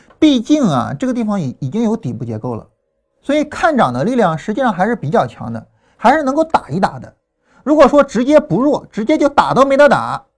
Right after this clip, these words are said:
啊，你就是直接一个下跌，然后完全没有背离，完全没有力度的衰减，那我也就不给你打了，<laughs> 我也就不买了，对不对？所以这肯定是不是不弱。但是你对于这种情况，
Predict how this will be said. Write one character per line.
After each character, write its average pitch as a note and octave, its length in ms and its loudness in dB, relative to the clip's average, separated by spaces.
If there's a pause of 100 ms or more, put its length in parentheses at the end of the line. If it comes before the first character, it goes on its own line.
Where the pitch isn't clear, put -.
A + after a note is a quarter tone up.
(120)
啊， E3+ 120 0
你 F#3 100 2
就 D4 160 0
是 C4+ 120 0
直 A#3+ 160 -8
接 C#4+ 160 4
一 B3 80 0
个 B3+ 100 2
下 A#3 180 -2
跌， A#3+ 240 2
然 F#3 160 0
后 A#3 120 2
完 G#3 200 0
全 B3 160 0
没 A3+ 120 2
有 G3 100 2
背 G#3+ 160 0
离， G3 160 0
完 G3+ 180 0
全 A3+ 160 -4
没 G#3 120 -2
有 D#3+ 160 2
力 A#3+ 240 -2
度 G#3 100 -4
的 F#3+ 100 -2
衰 B3 160 4
减， C#3 240 -2 (600)
那 D4+ 100 -2
我 A3+ 140 6
也 A#3+ 120 8
就 A#3+ 80 2
不 B3 140 -4
给 C4 100 -2
你 E3 120 0
打 C3 160 0
了， B2 180 -8
<laughs> - 80 -2
我 G#3+ 80 2
也 A#3+ 60 2
就 A#3 100 2
不 C#4+ 140 -2
买 E3 260 -2
了， A#2 140 -10
对 E3 120 0
不 E3 60 2
对？ C#3 260 -2 (460)
所 C4+ 140 -2
以 C#4+ 40 0
这 C#4+ 180 6
肯 F3 180 -2
定 A#3 100 2
是 B3 80 0
不 E3 180 -4
是 A#3+ 120 -2
不 D3+ 160 -4
弱。 A#3+ 320 -4 (640)
但 D#4 100 6
是 D#4+ 100 0
你 G3 140 0
对 C4+ 220 0
于 C#4+ 100 0
这 F#4+ 260 2
种 F3 160 -2
情 C#3+ 220 -6
况， D3+ 240 -4